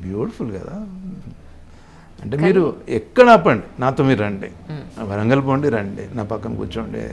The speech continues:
Speaker 1: యాదాద్రి రండి రండి, ఎంతమంది దగ్గర తీసుకుంటారు,
Speaker 2: అవును, అవును.
Speaker 1: కొడకా అని పిలిచి తీసేసుకుంటారు.
Speaker 2: అవును.
Speaker 1: ఆ ప్రేమని నేను how can I lose it అండి? It's, uh, I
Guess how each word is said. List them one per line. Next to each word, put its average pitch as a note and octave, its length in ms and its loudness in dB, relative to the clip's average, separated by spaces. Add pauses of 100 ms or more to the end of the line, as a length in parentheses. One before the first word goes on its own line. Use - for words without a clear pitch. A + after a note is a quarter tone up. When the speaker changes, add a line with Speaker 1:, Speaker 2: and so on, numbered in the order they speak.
(480)
Speaker 1:
యాదాద్రి C3 480 4
రండి B2+ 260 0 (120)
రండి, G2+ 320 -12 (220)
ఎంతమంది D3+ 720 -2 (160)
దగ్గర C3+ 280 0
తీసుకుంటారు, - 560 -14 (140)
Speaker 2:
అవును, C#3 200 -12 (220)
అవును. B2+ 160 -14 (480)
Speaker 1:
కొడకా A#2 320 2 (100)
అని D#3+ 140 0
పిలిచి C#3 240 -4
తీసేసుకుంటారు. - 760 -12 (100)
Speaker 2:
అవును. B2+ 140 -14 (200)
Speaker 1:
ఆ A2 40 -6 (100)
ప్రేమని C#3+ 420 -2
నేను C#3 180 -4 (840)
how - 160 -8
can E3+ 140 -2
I D#3 100 -2
lose A#2 260 0
it - 140 -10
అండి? A#2 220 -12 (240)
It's, - 240 -18
uh, - 80 -14 (560)
I G2 40 -8